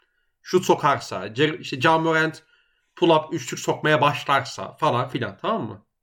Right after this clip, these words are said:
He, çok fazla S sağ var bu takımda. Bu, bu arada kötü bir şey değil bu takım için. Hala genç bir takım çünkü. Ama bu takımla alakalı da benim ne hissetmem gerektiğine dair,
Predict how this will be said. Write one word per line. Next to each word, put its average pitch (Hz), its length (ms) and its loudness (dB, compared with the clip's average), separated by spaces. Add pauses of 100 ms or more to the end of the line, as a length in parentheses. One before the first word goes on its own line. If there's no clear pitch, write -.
(560)
He, 208 140 0
çok 262 160 -2
fazla 180 200 4
S 143 220 4
sağ 123 220 2
var 113 160 0
bu 104 60 -12
takımda. 127 600 -4 (280)
Bu, 180 140 0
bu 220 120 8
arada 202 160 2
kötü 175 220 -2
bir 160 60 -2
şey 135 160 0
değil 165 160 2
bu 120 40 -4
takım 120 240 -8
için. - 300 -6
Hala 254 180 4
genç 131 200 0
bir - 60 -16
takım 120 200 -12
çünkü. - 260 -20 (540)
Ama 208 440 0 (800)
bu 156 80 -4
takımla 185 360 4
alakalı 160 320 2
da 165 80 0
benim 180 280 0 (440)
ne 117 240 2
hissetmem 156 540 -2
gerektiğine 147 360 0
dair, 147 460 0